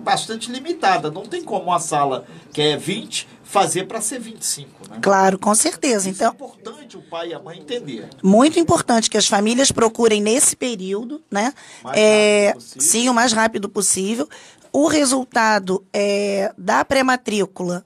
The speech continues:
Speaker 2: né, que também é importante, ele é um direito da pessoa, tanto acompanhando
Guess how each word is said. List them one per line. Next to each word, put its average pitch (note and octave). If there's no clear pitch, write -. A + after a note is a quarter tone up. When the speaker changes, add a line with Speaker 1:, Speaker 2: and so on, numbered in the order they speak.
Speaker 2:
né, G3+
que -
também G3+
é G3+
importante, A3+
ele A3
é A3
um A3+
direito G#3
da G#3+
pessoa, G#3
tanto C#4
acompanhando G#3+